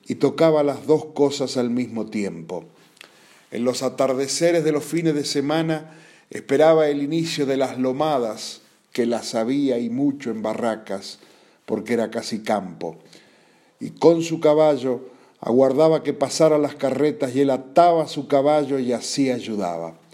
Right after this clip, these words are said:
Se trasladaba a los bodegones y corralones donde tocaba música propia, recitaba versos picarescos y oprocaces de su autoría, payaba, bailaba y se divertía.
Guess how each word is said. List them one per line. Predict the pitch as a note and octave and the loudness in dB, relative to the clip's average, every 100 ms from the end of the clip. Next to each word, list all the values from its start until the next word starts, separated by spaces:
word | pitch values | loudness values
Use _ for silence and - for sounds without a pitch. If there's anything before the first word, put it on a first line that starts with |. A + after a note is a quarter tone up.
| - _ _ _ _ _ | -20 _ _ _ _ _
Se | - A#2 | -6 0
trasladaba | C#3 C3 C#3 D#3+ D#3+ D#3 D3 | 0 2 4 6 6 6 2
a | |
los | C#3+ C3+ | 0 -2
bodegones | A#2 C3 C3 D3 F3 D#3+ D#3+ | 0 2 4 6 6 4 -4
y | |
corralones | B2+ D3+ C3+ C#3 C#3+ F3 E3 C#3 | -2 0 2 2 6 4 4 0
donde | C#3 C3+ C3 | -2 -2 -4
tocaba | C3 C3+ - D#3+ D3+ | -2 -4 0 2 2
música | C#3+ D3 - C3+ C3 B2+ | 0 -2 -4 -4 -4 0
propia, | D3 D3+ D3+ C#3 C3 C#3 - - - _ | 2 2 2 -2 -4 -6 -20 -20 -20 _
recitaba | - C3+ D3 C#3+ C#3+ B2+ E3 F3 D#3+ | -6 0 0 0 -4 4 6 8 6
versos | D3+ D#3 D#3 C#3+ | 4 2 0 -6
picarescos | - C#3 B2+ B2+ D3 C#3 - - B2 - | -2 -2 0 0 0 -2 -10 -2 -2 0
y | C3 | 2
oprocaces | C3+ B2+ B2 A#2+ C#3 C#3+ C#3+ B2+ G#2+ | 2 0 0 0 0 0 -2 -8 -6
de | A#2 | -4
su | - D#3+ | 2 4
autoría, | D3 B2+ B2 B2+ C3+ A#2+ G#2+ - - - - _ | 4 2 -2 -2 0 -2 -4 -10 -20 -20 -20 _
payaba, | B2 A#2+ D3 D3 C#3 B2 G#2+ - - - | 0 4 4 4 4 2 -4 -10 -20 -2
bailaba | A#2+ A#2+ C3 B2+ A#2 G#2+ G2 - - | 0 2 2 2 2 -2 -6 -16 -10
y | A2 | -8
se | - A#2 | -4 -2
divertía. | A2 A2 G#2 - G2 E2 E2 | 0 0 -2 -6 -6 -6 -8